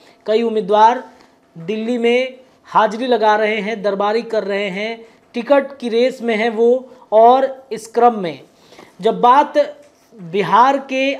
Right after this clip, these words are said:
आरा लोकसभा क्षेत्र की होती है, तब चर्चा होता है आरके सिंह का, जो भारतीय जनता पार्टी के सांसद हैं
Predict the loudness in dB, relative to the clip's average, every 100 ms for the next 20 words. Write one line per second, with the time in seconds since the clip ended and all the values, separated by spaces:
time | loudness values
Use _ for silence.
0 | -2 4 6 6 4 0 0 2 2 0
1 | -8 -8 -6 -4 -4 -4 -4 -2 -4 -4
2 | -8 -2 -4 0 2 2 0 -2 -2 -6
3 | -16 _ 0 2 2 -4 -4 -4 -10 -10
4 | -16 -16 _ -20 -20 -4 2 6 4 2
5 | -6 0 0 2 -2 -2 -2 -4 -2 -4
6 | -4 -10 -2 0 0 -2 -18 _ -10 -6
7 | -4 -2 -4 -4 -8 -10